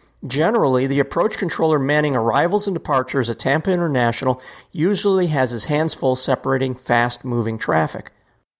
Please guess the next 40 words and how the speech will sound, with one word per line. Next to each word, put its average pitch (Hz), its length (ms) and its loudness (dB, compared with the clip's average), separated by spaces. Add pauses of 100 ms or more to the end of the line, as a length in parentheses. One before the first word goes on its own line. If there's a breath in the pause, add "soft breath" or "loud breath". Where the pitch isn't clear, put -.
(600)
Those 170 220 2
guys 170 220 2
are 131 60 -2
simply 151 400 0
too - 340 -2
busy, 180 460 0 (500 loud breath)
uh, 135 60 -2
working 143 480 0
airline 165 420 2
traffic 127 440 0
to - 80 -4
also 160 380 2
manage 131 400 2
all 214 320 2
of 180 80 0
the 160 120 2
additional 156 500 2
aircraft 143 520 0
moving 143 340 2
under 131 180 2
the 123 80 0
Class 117 340 0
B. 120 360 -2 (300 loud breath)
Now, 120 280 0 (280 loud breath)
late 127 280 2
at 185 120 0
night, 131 340 2 (300 loud breath)
as - 180 -2
traffic 151 520 -2
into 165 360 -2
and 147 100 2
out 143 160 2
of 120 80 -4
the 123 60 0
main 139 220 2
airport 139 420 2
reduces 123 500 0
to 120 180 -2
a - 60 -2
trickle, 131 560 -2